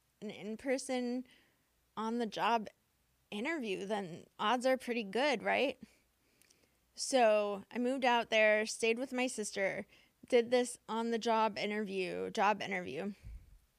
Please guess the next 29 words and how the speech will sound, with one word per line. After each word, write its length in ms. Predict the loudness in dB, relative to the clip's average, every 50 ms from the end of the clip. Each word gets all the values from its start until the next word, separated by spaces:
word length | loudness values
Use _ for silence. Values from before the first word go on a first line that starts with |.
| _ _ _ _ _ _ _ _ _ _ _ -10 -6
And 200 | -4 -2 0 0
you 140 | -2 -2 -2
literally 720 | -2 -2 0 0 0 0 -2 -2 -4 -4 -4 -6 -6 -8 -10 _ _ _ _ _ _ _ _ _ _ _ _ -4
go 220 | 0 0 2 4 6
out 240 | 6 6 6 4 2
with 140 | -2 -6 -6
someone 720 | -6 -6 -6 -4 -4 -6 -6 -6 -6 -6 -6 -8 -8 -10 _ _ _ _ _ _ _ _ _ _
and 240 | -4 -2 -2 0 0
knock 240 | 0 0 0 0 -2
on 200 | -2 -2 -2 -4
people's 400 | -4 -6 -4 -2 -2 -2 -2 -2
doors 840 | -2 -2 0 2 2 2 2 0 -2 -2 -4 -6 -8 -10 -12 -14 -16 -20 _ _ _ _ _ _ _ _ _ _
and 260 | -4 -2 -2 -2 -4
say, 560 | 0 4 6 8 8 8 6 4 2 0 -2 -4 -8 -4
"Hi, 220 | 0 0 2 2
I'm 180 | 2 0 -2 -2
with 220 | -2 -4 -4 -6 -10 _ _ _ _ _ _ _ _ _
Clean 240 | -10 -6 -4 -4 -2
Water 260 | -2 0 0 0 0
Action, 720 | 0 -2 -2 -4 -4 -6 -4 -4 -4 -4 -4 -4 -4 -6 -8 -14 _ _ _ _ _ _ _ _ _ _ _ _ -6
and, 640 | -4 -2 -2 -2 -2 -2 -2 -2 -4 -4 -6 -6 -6
you 200 | -6 -4 -2 -2
know, 340 | -2 -2 -2 -2 -4 -4 -6
I'm 140 | -6 -4 -4
hoping 320 | -4 -4 -4 -4 -4 -4 -2
that 200 | -2 -4 -4 -4
you 240 | -6 -6 -6 -6 -4
can 160 | -4 -4 -2
help 420 | -2 -2 -2 -2 -4 -6 _ -20